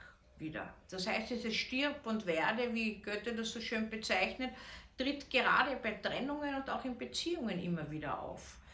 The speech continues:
Nur das Festhalten und die Verlustangst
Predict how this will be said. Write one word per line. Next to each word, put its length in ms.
Nur 340
das 180
Festhalten 1080
und 200
die 40
Verlustangst 1200